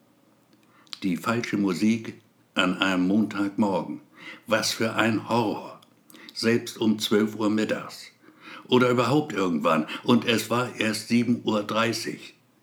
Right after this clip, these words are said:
Es würde ein schlechter Tag werden. Ein sehr schlechter Tag. Er klatschte diese grässliche Stimme weg,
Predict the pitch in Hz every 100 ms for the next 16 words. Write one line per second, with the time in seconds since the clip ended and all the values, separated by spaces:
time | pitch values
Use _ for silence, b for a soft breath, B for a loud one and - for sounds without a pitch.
0 | _ _ 92 90 - 95 98 98 98 -
1 | 87 90 - 98 110 - - - 165 156
2 | - - 78 143 - - - _ _ _
3 | _ _ - 87 82 80 78 95 90 -
4 | 78 73 - - - - 78 76 - -
5 | - _ _ _ _ _ _ _ B B
6 | B B B B B - - 147 131 -
7 | 127 117 127 113 107 120 120 117 107 104
8 | - 120 113 110 78